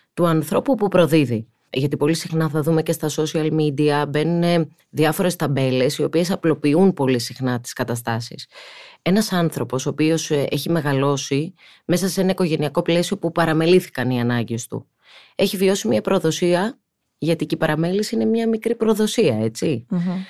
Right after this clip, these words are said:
Speaker 1: από το οικογενειακό πλαίσιο. Οπότε θα δούμε ότι ως ενήλικας μπορεί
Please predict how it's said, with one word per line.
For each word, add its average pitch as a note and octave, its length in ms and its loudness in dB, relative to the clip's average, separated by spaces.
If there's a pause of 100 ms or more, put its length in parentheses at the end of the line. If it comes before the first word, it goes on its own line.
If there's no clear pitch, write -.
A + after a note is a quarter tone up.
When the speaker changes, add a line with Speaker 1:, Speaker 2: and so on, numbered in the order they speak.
(160)
Speaker 1:
από C#3+ 300 2
το D#3+ 80 0
οικογενειακό D#3 540 0
πλαίσιο. G3 600 0 (540)
Οπότε F3 640 2
θα D3+ 180 -2
δούμε C#3 300 0
ότι D#3 160 0
ως E3 140 -2
ενήλικας D#3 800 0 (100)
μπορεί C#3+ 580 0